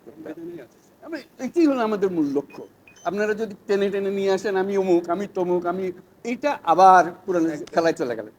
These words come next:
এটা আপনাদের ওই স্বীকার করার জন্য যারা বসে আছে, তারা এগুলো স্বীকার করবে।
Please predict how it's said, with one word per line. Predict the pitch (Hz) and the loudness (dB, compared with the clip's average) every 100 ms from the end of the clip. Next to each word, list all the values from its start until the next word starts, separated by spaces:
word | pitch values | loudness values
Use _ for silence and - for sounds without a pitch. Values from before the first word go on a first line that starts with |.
| _ _ _ _ _ | _ _ _ _ _
এটা | 170 196 175 - | -2 -2 -2 -4
আপনাদের | 170 175 185 190 - _ | -2 -2 -4 -6 -10 _
ওই | 180 180 | -6 -6
স্বীকার | 180 - 214 185 | -8 -10 -4 -2
করার | 180 190 | 0 -2
জন্য | 190 220 208 | -2 -6 -4
যারা | 190 202 | -2 -2
বসে | 208 247 | -2 -4
আছে, | 226 | -4
তারা | 233 190 | -4 0
এগুলো | 190 175 | 0 0
স্বীকার | 170 196 196 | -4 -2 -4
করবে। | 139 113 - | -4 -14 -18